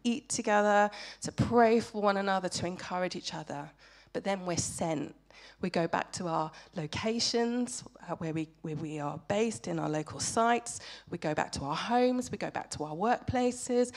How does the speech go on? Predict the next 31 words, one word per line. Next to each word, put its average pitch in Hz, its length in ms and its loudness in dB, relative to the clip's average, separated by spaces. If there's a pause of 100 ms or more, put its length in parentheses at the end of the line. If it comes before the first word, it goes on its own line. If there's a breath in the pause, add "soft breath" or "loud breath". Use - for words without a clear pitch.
(200 loud breath)
We 185 80 -2
go 170 140 2
back - 200 -4
to - 120 -10
the 165 100 -6
social 226 400 2
spaces, 202 520 -4
all 269 220 6
the 277 80 4
places 233 500 -2
that - 140 -6
God 175 220 -2
has 175 120 -6
placed 170 420 -4
us 151 240 -8
and 160 140 -12
called 160 260 -6
us 151 140 -10
to 160 100 -8
be. 143 320 -6 (280 loud breath)
We 208 220 2
are 190 140 6
a 165 60 0
family 196 540 -2
on 180 180 -2
mission. 151 520 -4 (280 loud breath)
We 208 180 2
are 220 160 6
a 175 60 2
sent - 520 -4
people, - 560 -6